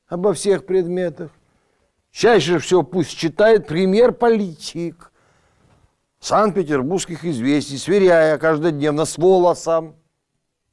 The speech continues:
Полагаю, что хозяин согласится иногда приносить и меня вместе с крокодилом в блестящий салон жены моей. Я буду там стоять в ящике среди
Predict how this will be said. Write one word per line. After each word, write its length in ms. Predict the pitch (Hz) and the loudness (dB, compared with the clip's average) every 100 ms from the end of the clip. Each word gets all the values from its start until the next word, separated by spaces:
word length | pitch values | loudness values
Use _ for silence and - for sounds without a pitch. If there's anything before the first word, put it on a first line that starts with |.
| _ _ _ _ _ _ | _ _ _ _ _ _
Полагаю, 480 | - 107 107 160 160 | -4 -2 2 4 2
что 140 | - 147 | 0 -2
хозяин 440 | 147 135 175 180 | 0 0 0 0
согласится 1040 | 196 185 208 - 160 160 - 156 165 160 _ _ _ _ - | -4 0 -2 -2 -6 -6 -6 -4 -2 -4 _ _ _ _ -10
иногда 500 | 131 151 127 131 175 | -4 -2 0 2 2
приносить 640 | 190 220 226 175 202 220 | 2 2 2 0 -2 -2
и 80 | 240 | -2
меня 800 | 269 269 269 254 240 233 226 180 _ _ | 0 0 2 2 2 2 0 -4 _ _
вместе 460 | 165 214 208 - 185 | -4 2 2 2 -6
с 60 | |
крокодилом 840 | 143 196 - 214 190 262 277 285 214 - - _ - | -2 -4 0 -2 0 -2 0 -2 -4 -14 -20 _ -6
в 100 | 156 | 0
блестящий 520 | 180 - 220 165 180 | 0 2 2 2 0
салон 300 | 175 247 220 | 2 2 2
жены 280 | 208 185 170 | -2 -2 -4
моей. 360 | 165 156 156 _ _ _ | -6 -10 -12 _ _ _
Я 200 | 262 294 | 2 2
буду 160 | 247 233 | 2 0
там 100 | - | 0
стоять 640 | 180 185 285 294 269 190 | 0 2 4 4 2 -2
в 20 | |
ящике 640 | 143 262 254 - 190 - | 0 2 2 0 -12 -10
среди 420 | 147 160 165 196 | -6 -4 -2 -2